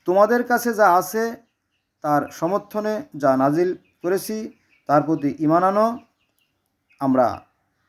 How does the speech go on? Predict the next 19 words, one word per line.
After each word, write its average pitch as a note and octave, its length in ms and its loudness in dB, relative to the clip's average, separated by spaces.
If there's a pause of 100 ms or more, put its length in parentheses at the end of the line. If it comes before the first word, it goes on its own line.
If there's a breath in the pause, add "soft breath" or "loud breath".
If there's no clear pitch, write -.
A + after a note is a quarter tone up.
(1000)
অগ্র F3+ 440 4 (180)
কাফের D3 280 0
হও D#3+ 160 0
না, A3+ 280 2 (520)
আর C3 360 -4
আমার C3 260 -4
আয়াতের D3+ 460 0 (460)
বদলে C3+ 400 0 (360)
কম C#3+ 180 2
মূল্য C3 240 0
গ্রহণ A#2 260 -8
করো C3 180 -4
না, G#3 240 2 (360)
এবং B2+ 300 -8 (640)
তোমরা E3+ 500 4
শুধু B2+ 280 -8
আমাকেই C#3 560 -4 (360)
ভয় C3+ 160 0
করো। G3 480 0